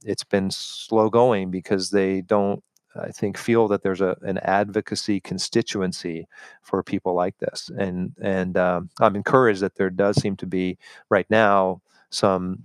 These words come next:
some discussion of maybe this was really not necessary. Is there a better way to do this? So I think there's some hope, and, and from what I understand, some legislatures, legislators are considering introducing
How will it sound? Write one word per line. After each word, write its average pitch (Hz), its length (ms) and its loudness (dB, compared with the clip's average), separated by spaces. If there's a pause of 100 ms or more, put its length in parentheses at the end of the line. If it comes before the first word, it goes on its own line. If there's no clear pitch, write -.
(120)
some 98 240 0
discussion 98 480 0
of 90 260 -2
maybe 113 440 2
this 104 280 0
was 87 160 -6
really 90 320 -4
not 82 240 -2
necessary. - 680 -8 (320)
Is 98 160 0
there 95 180 4
a 85 80 -2
better 90 260 -2
way 82 200 -6
to 80 80 -10
do 85 200 -12
this? - 220 -8
So 85 280 -2
I 87 80 -2
think 104 200 -4
there's 104 160 0
some 95 140 -4
hope, 127 240 0
and, 90 240 0
and 95 180 -6
from 101 140 -4
what 110 120 6
I 117 60 6
understand, 113 460 2
some 95 160 -2
legislatures, 92 760 0 (140)
legislators 101 920 2 (360)
are 95 100 4
considering 98 680 2
introducing 92 640 -4